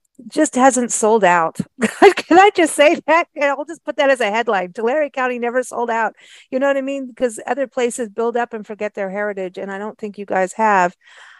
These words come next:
Um, so everyone, dinuba chamber dot com is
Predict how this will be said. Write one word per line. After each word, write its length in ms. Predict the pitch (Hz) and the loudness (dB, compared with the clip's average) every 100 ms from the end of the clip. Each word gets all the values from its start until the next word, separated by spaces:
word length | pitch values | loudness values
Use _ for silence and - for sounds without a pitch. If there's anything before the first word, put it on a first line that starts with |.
| - | -6
Um, 280 | - 185 196 | 0 0 0
so 300 | - 226 214 | 2 4 6
everyone, 640 | 277 349 330 247 208 196 | 6 6 4 2 0 0
dinuba 680 | 190 220 226 262 269 269 220 | 0 0 2 -2 -2 -2 -2
chamber 640 | - 240 247 226 202 190 - _ _ _ - | -6 -6 -4 0 0 0 -4 _ _ _ 0
dot 240 | 214 214 | 2 2
com 480 | - 208 208 214 214 - | -4 -2 0 0 -4 -6
is 340 | 202 202 202 | -2 -2 -4